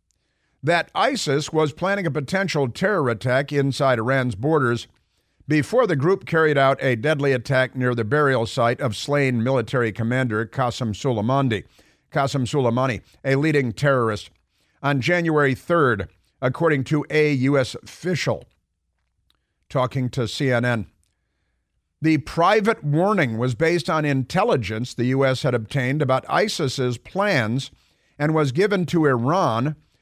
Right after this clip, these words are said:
based on the U S government duty to warn policy. For Iran? Really? If we learned that someone was gonna assassinate Putin, would we give Putin a heads up? I think they would.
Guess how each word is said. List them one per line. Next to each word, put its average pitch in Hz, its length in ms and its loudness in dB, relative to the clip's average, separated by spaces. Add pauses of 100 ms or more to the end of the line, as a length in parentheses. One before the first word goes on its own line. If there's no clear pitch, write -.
(240)
based 160 320 0
on 143 140 2
the 139 60 0
U 208 160 2
S 160 120 0
government 156 500 0 (1300)
duty 208 500 0
to 185 260 -2
warn 147 800 2
policy. 120 640 0 (360)
For 156 260 2
Iran? 143 480 0 (240)
Really? 165 260 2 (160)
If 147 220 2
we 147 100 0
learned 147 240 2
that 117 120 -8
someone 151 340 -2
was 127 140 -2
gonna 127 160 0
assassinate 139 640 -2
Putin, 165 400 -2 (260)
would 127 140 2
we 131 140 0
give 139 240 0
Putin 156 280 -2
a 160 60 2
heads 156 240 0
up? 175 260 -2 (360)
I 139 100 -4
think 185 240 -6
they 180 120 0
would. 165 300 -4